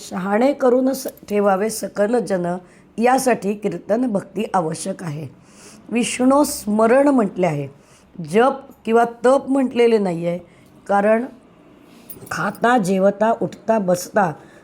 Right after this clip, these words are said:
भगवंताचे स्मरण राहावे. हा देह भगवंतांनी एक वाहन म्हणून आपल्याला दिलेला आहे, त्याचे स्वर-, स्मरण मला सतत राहिले पाहिजे, त्याच्या संबंधी कृतज्ञता आहे. आणि शिवाय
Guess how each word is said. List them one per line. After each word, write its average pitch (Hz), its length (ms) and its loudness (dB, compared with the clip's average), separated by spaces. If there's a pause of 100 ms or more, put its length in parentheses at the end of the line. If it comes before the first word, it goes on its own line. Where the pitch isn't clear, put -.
(140)
भगवंताचे 214 840 2
स्मरण 220 600 2
राहावे. 170 600 -2 (460)
हा 214 180 0
देह 214 400 4
भगवंतांनी 208 840 0 (100)
एक 202 200 -4
वाहन 185 520 -2
म्हणून 208 440 2 (160)
आपल्याला 196 420 0
दिलेला 180 400 0
आहे, 156 240 -4 (540)
त्याचे 220 400 4
स्वर-, 214 500 2
स्मरण 214 520 2 (140)
मला 185 240 0
सतत 247 500 -2
राहिले 208 360 2
पाहिजे, 185 500 0 (480)
त्याच्या 220 380 2
संबंधी 208 580 0
कृतज्ञता 233 840 0
आहे. 190 520 0 (280)
आणि 208 200 2
शिवाय 220 520 2